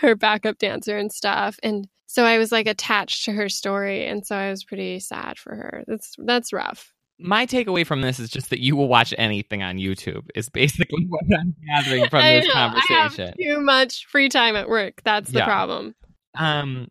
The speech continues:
Speaker 2: well, I mean, I have lots of other things, but they are not nearly as exciting as the disastrous TanaCon, whatever that is, and the
Speaker 1: Yes.
Speaker 2: night, and the fake night terrors.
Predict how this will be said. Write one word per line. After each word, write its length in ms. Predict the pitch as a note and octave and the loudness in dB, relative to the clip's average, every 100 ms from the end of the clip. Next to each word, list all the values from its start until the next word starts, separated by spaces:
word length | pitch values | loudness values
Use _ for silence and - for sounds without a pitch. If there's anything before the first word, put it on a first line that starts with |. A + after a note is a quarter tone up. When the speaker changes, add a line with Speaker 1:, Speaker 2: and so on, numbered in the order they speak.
| - | -4
Speaker 2:
well, 120 | F#3+ - | 0 2
I 60 | |
mean, 120 | G#3+ | 2
I 140 | G#3 G#3+ | 4 4
have 180 | A#3+ F#3 | 2 2
lots 240 | E3 D#3+ | 0 0
of 80 | A#2+ | -2
other 160 | B2 | -2
things, 220 | B2+ C3 A#2+ | -2 -4 -4
but 140 | B2+ | -2
they 120 | A#2+ | 0
are 100 | A#2 | 0
not 360 | A#2+ B2 A#2+ A#2 | 0 2 2 2
nearly 420 | A#2+ A#2+ A#2+ B2+ | 2 4 4 2
as 120 | B2 | 0
exciting 540 | A#2+ - A2+ A2+ A2+ G2+ | -2 0 0 0 -2 0
as 320 | G#2+ G2 G#2 | 0 0 -2
the 360 | G#2+ G#2 G2+ | 0 0 0
disastrous 1040 | G2 B2 A#2+ A#2 G#2+ A#2+ - A#2+ A2 A2 - | -2 0 2 2 2 0 -2 -2 -2 -2 -8
TanaCon, 880 | - A2+ A2+ A#2+ C#3 C3 C3 C#3 C3 | -10 -6 -6 -6 -6 -4 -2 -4 -4
whatever 260 | A2+ A2+ A#2 | -4 -4 0
that 240 | A2+ A2+ | 0 2
is, 120 | A#2 E3 | 0 2
and 100 | C#4 | 2
the 160 | D4+ | 4
Speaker 1:
Yes. 100 | D4 C#4 | 4 4
Speaker 2:
night, 320 | B2+ - - | 2 0 -6
and 140 | C3 C3 | -2 -2
the 80 | |
fake 280 | - C#3 C3+ | 2 0 0
night 280 | B2 A#2+ C3+ | 0 -2 -2
terrors. 580 | E3 D#3 D#3+ E3 F#3 | -2 0 0 0 -2